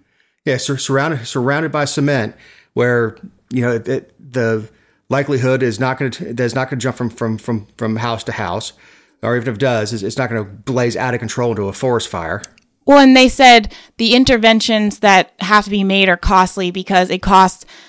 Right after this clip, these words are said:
Speaker 2: thousands of dollars or more to harden your home against a wildfire or to hire someone in to come in and clear out and maintain vegetation and prune trees and stuff. Well,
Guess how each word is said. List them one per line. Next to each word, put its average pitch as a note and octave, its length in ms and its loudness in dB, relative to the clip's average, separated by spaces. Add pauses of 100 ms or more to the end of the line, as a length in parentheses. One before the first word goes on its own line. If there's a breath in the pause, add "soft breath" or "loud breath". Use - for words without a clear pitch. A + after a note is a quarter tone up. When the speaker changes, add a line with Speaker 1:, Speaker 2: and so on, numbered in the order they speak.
(200 soft breath)
Speaker 2:
thousands G#3+ 460 6
of G#3+ 100 -2
dollars F#3+ 720 6 (200)
or G3+ 140 2
more E3+ 420 0
to A3+ 160 -2
harden G#3+ 360 4
your C4+ 120 6
home G#3+ 320 6
against G3 420 2
a F#3+ 60 2
wildfire F3+ 840 2
or F#3 200 2
to F#3+ 220 -2
hire G3 240 4
someone G3+ 240 0
in F#3 80 -2
to G3 80 -8
come G#3 260 0
in F#3+ 160 2
and F3+ 180 -2 (320 loud breath)
clear G#3 260 4
out F#3 380 6
and F#3 140 -2
maintain F#3 640 0
vegetation F3+ 720 -2
and E3+ 240 -2
prune F3+ 240 2
trees G3+ 280 -4
and F3 120 -6
stuff. - 400 -6
Well, G#3+ 400 2